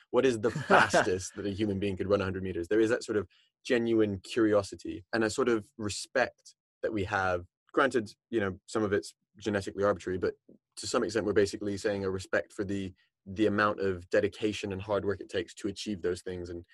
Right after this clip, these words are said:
Speaker 1: basically what it means to be the absolute best at something.
Speaker 2: It's why someone like Usain Bolt gets as
Speaker 1: Yeah.
Speaker 2: much respect and credit
Speaker 1: Yeah.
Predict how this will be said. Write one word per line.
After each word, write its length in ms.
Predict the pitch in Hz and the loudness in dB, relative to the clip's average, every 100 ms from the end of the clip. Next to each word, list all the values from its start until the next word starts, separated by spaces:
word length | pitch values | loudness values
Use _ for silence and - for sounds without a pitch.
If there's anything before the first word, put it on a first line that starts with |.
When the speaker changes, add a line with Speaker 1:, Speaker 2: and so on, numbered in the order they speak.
| _ - | _ 2
Speaker 1:
basically 320 | 175 120 113 | 2 4 2
what 120 | 104 | 2
it 100 | - | 2
means 300 | 104 101 92 | -2 -2 -4
to 100 | - | -8
be 100 | 92 | -8
the 120 | 90 | -4
absolute 300 | 92 - 90 | -4 -4 -8
best 220 | 87 87 - | -8 -8 -10
at 80 | |
something. 300 | - - - 104 _ | -14 -14 -16 -16 _
Speaker 2:
It's 200 | 123 - | -8 0
why 320 | 135 123 120 113 | 2 4 4 0
someone 260 | - 113 107 | -4 -8 -6
like 140 | 104 | -6
Usain 340 | 107 113 104 95 | -6 -6 -6 -6
Bolt 220 | 110 - _ _ - | -6 -6 _ _ -2
gets 340 | 120 - - - | 0 0 -6 -6
as 80 | 123 | 4
Speaker 1:
Yeah. 80 | 135 | 6
Speaker 2:
much 260 | 113 - 113 | 6 0 -4
respect 400 | - 117 - 120 | -2 -2 -2 -8
and 140 | 110 | -4
credit 280 | - 110 | 0 2
Speaker 1:
Yeah. 80 | 143 | 4